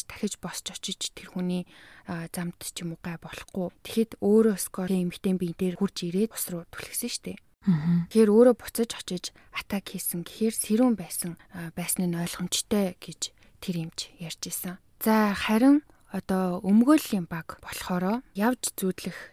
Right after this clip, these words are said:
Speaker 1: тал дээр салбартай бүр тэргүүлэгч бүр, тэ, бүр хамгийн шилдгийн шилдэг.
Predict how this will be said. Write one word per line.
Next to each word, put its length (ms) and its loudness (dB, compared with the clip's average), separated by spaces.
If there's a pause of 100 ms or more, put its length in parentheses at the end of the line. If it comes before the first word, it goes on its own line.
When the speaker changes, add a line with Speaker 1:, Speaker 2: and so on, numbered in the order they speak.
(100)
Speaker 1:
тал 240 -12
дээр 240 -4
салбартай 640 -6
бүр 240 -12 (160)
тэргүүлэгч 720 -2
бүр, 240 -8 (160)
тэ, 160 -2
бүр 240 -8
хамгийн 320 6
шилдгийн 480 2
шилдэг. 480 -8